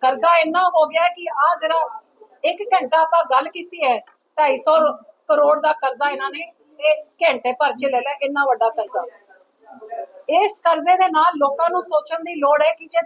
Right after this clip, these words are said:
ਦੋ ਲੱਖ ਕਰੋੜ ਦਾ ਕਰਜ਼ਾ ਪੰਜਾਬ ਦੇ ਉੱਤੇ ਇਹਨਾਂ ਨੇ ਦਿੱਤਾ ਆਮ ਆਦਮੀ ਪਾਰਟੀ ਨਾਲ, ਤੁਹਾਨੂੰ ਕੀ ਫਾਇਦਾ ਹੋਇਆ ਹੈ? ਕਿ ਤੁਹਾਡੇ ਮੁਹੱਲੇ 'ਚ, ਤੁਹਾਡੇ ਸ਼ਹਿਰ 'ਚ, ਤੁਹਾਡੇ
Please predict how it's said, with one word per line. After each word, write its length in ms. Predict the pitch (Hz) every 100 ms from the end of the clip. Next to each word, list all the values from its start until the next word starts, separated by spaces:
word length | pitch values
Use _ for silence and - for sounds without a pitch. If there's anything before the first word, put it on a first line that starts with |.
| 226
ਦੋ 120 | 262 330
ਲੱਖ 220 | 320 320 311 -
ਕਰੋੜ 320 | 277 269 294
ਦਾ 120 | 302 311 -
ਕਰਜ਼ਾ 340 | 254 247 285 285
ਪੰਜਾਬ 460 | 277 240 240 247 -
ਦੇ 80 | 294
ਉੱਤੇ 300 | 277 - 285
ਇਹਨਾਂ 180 | 277 277
ਨੇ 120 | 269
ਦਿੱਤਾ 360 | 262 240 - 294
ਆਮ 180 | 247 254
ਆਦਮੀ 260 | 247 254 269
ਪਾਰਟੀ 240 | 240 226 262
ਨਾਲ, 140 | 302
ਤੁਹਾਨੂੰ 440 | 320 277 302 339
ਕੀ 200 | 330 320 330
ਫਾਇਦਾ 340 | 320 285 285
ਹੋਇਆ 180 | 277 247
ਹੈ? 80 | 233
ਕਿ 240 | - 294
ਤੁਹਾਡੇ 400 | 294 269 269 294
ਮੁਹੱਲੇ 460 | 285 247 254 269 294
'ਚ, 220 | 587 311 330 320 _ _ _ _ _ _
ਤੁਹਾਡੇ 260 | 247 226 220
ਸ਼ਹਿਰ 420 | - 247 294 311
'ਚ, 340 | - 330 320 320
ਤੁਹਾਡੇ 340 | 220 214 214